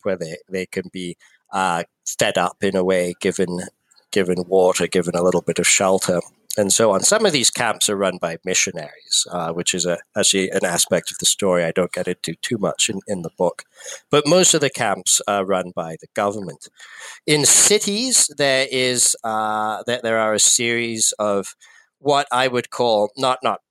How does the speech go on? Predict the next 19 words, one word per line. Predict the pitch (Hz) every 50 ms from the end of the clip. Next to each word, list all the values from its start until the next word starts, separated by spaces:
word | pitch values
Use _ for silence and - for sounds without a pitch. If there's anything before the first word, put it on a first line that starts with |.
| _ -
ethnic | 113 110 - - - 107 95 -
cleansing, | - - 101 98 90 87 - 95 90 90 -
but | 101 - -
social | - - - 165 160 151 - - 143 120
cleansing | - - - 117 104 92 90 90 - 90 85 90 - -
campaigns | - - 101 90 87 - - 98 98 90 82 80 _ - - - -
where | 101 104 101 98 90 90 90 - - - - _ _ -
the | 113 107
police, | - - - 117 110 104 95 - - - -
uh, | - 101 98 95 92 -
go | - 107 101 95
block | - 98 92 92 90 - -
by | - 90 90 90 _
block | - 87 85 85 80 - _ - -
and | - 101 92 87 87 87
they, | 87 87 87 85 87 92 - _ - - _ _ _ -
uh, | 98 92 90 85 85 87 82 - 98
arrest, | 98 95 90 98 95 95 92 - - - - - - _ -
um, | 90 95 92 87 87 87 82 87 90